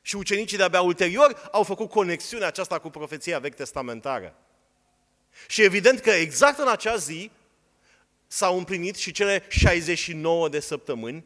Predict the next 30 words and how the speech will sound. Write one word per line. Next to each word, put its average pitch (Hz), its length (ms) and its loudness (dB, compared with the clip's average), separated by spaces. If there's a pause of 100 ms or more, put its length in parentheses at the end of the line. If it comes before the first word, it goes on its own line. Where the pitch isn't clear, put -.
de 123 140 -6
ani, 117 360 -4 (560)
din 151 400 -8 (260)
Daniel, 139 460 -4
capitolul 147 540 -6
nouă. 185 420 -6 (380)
De 147 120 0
la 170 120 6
momentul 175 440 0
în 165 80 -4
care 175 440 2 (680)
împăratul 180 960 -2
din 151 160 -8
vremea 175 260 0
respectivă 156 480 -4
a 160 60 4
dat 190 220 0
edictul 160 640 -4
pentru 156 380 -4
reconstruirea 180 720 -4 (140)
zidurilor 143 580 -6
Ierusalimului. 143 760 -10 (880)
Ei, 190 200 4
Domnul 240 280 2
Iisus 247 260 -2
Hristos, 226 360 -2
exact 185 360 -2
în 196 80 -2
acea 196 300 0
zi, 208 360 -6